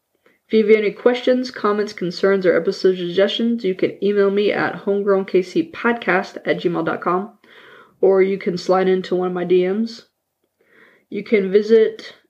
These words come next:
zazzle dot com slash store slash homegrown underscore K C underscore store to see what merchandise is available.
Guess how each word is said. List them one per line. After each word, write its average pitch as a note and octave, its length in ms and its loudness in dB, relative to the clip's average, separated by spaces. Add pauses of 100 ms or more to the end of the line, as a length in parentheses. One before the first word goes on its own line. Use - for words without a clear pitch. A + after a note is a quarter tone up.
(220)
zazzle G#3 580 2
dot G#3+ 240 -2
com G#3+ 460 -4
slash F#3 440 -4
store A3+ 600 2
slash F#3 380 -4
homegrown A3+ 720 0
underscore G3+ 680 0
K G3+ 280 -4
C F#3+ 440 -6
underscore F#3 500 -6
store G3 460 2
to F3+ 160 -14
see F#3 160 0
what F3+ 120 0
merchandise F3 520 -4
is E3 60 -8
available. F#3 580 -6